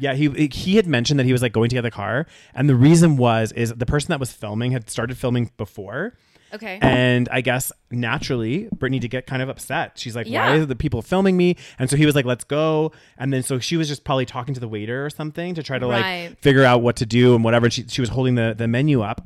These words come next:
Speaker 1: Anyway, we don't know a hundred percent what happened, but, like, from what him and Britney have said,
Speaker 2: Yeah.
Speaker 1: and also from the video that you see on, on the T M Z posted, she's not acting wild at all.
Speaker 2: Right.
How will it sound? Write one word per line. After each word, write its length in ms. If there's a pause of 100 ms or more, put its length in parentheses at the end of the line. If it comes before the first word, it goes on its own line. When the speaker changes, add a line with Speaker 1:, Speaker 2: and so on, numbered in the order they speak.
Speaker 1:
Anyway, 360 (360)
we 120
don't 120
know 100
a 20
hundred 220
percent 200
what 80
happened, 400
but, 140
like, 260 (140)
from 200
what 200
him 320
and 160
Britney 240
have 120
said, 480 (120)
Speaker 2:
Yeah. 180 (160)
Speaker 1:
and 100
also 280
from 160
the 80
video 440
that 120
you 60
see 200
on, 260
on 300
the 120
T 180
M 80
Z 100
posted, 500 (280)
she's 180
not 160
acting 300
wild 240
at 80
all. 140
Speaker 2:
Right. 340